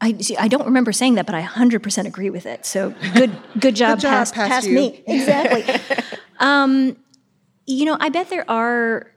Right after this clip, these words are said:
Speaker 1: miniaturists who do miniatures because they,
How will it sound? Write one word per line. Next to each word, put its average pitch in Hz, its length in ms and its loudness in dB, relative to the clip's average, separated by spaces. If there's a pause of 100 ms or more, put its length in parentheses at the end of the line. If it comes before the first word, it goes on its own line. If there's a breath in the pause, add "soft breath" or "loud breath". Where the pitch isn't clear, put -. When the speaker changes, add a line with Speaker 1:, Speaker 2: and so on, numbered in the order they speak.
(120)
Speaker 1:
miniaturists 208 760 -2
who 214 120 -2
do 196 920 -4 (100)
miniatures 185 540 -4
because 180 300 -12
they, 165 180 -12